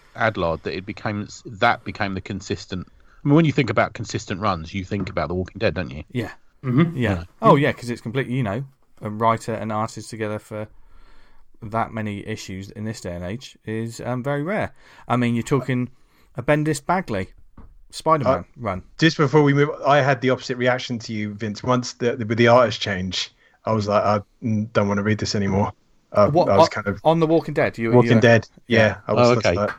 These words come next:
Speaker 4: "I
Speaker 2: Yeah.
Speaker 4: don't wanna do this anymore."
Speaker 2: Yeah. And like, like I
Speaker 4: Which
Speaker 2: say,
Speaker 4: is harsh, because come back, when I've come back to it and re-, reread Adlard stuff and he sort of found his feet with it,
Speaker 1: Yeah.
Speaker 4: I was totally fine with it.
Speaker 2: Yeah, exactly.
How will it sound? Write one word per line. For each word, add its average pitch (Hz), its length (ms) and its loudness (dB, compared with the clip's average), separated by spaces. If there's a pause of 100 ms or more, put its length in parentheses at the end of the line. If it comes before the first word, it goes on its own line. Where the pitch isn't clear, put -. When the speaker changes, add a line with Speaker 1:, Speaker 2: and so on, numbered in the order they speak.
(100)
Speaker 4:
"I 107 140 0 (200)
Speaker 2:
Yeah. 107 300 -2
Speaker 4:
don't 107 120 2
wanna 104 160 -2
do 110 120 0
this 104 160 -2
anymore." 98 280 0
Speaker 2:
Yeah. 101 200 -4 (500)
And 165 100 -4
like, 190 140 2
like 202 200 2
I 233 40 2
Speaker 4:
Which 220 100 2
Speaker 2:
say, 151 60 8
Speaker 4:
is - 80 2
harsh, 143 280 6
because 135 400 0 (100)
come 151 200 -2
back, 143 220 4
when 135 100 0
I've 131 120 -2
come 139 180 -4
back 139 260 0
to 104 160 -16
it 107 200 -10 (680)
and 113 180 -4
re-, 113 120 -2
reread 113 500 0
Adlard 107 400 0
stuff - 300 -6
and 101 80 -8
he 101 80 -8
sort 123 260 -6
of 107 80 -14 (140)
found 110 240 0
his 98 120 -6
feet 117 200 -4
with 90 120 -12
it, 90 220 -8 (240)
Speaker 1:
Yeah. 80 260 0
Speaker 4:
I 107 80 -2
was 104 140 -4
totally 104 380 2
fine 95 220 -4
with 92 120 -8
it. 95 140 -4 (100)
Speaker 2:
Yeah, 151 320 0
exactly. 139 480 -4